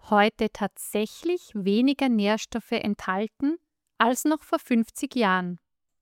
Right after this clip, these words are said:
Wenn du erfahren möchtest, wie Boden,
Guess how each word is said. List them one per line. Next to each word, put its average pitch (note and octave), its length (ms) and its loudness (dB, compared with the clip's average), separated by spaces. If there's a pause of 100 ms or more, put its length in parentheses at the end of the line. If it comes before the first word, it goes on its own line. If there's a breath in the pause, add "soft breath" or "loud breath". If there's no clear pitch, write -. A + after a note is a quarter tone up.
(420)
Wenn G#3 360 2
du D4 100 0
erfahren A3 540 -2
möchtest, - 760 -4 (640)
wie G#3 160 0
Boden, A3+ 680 2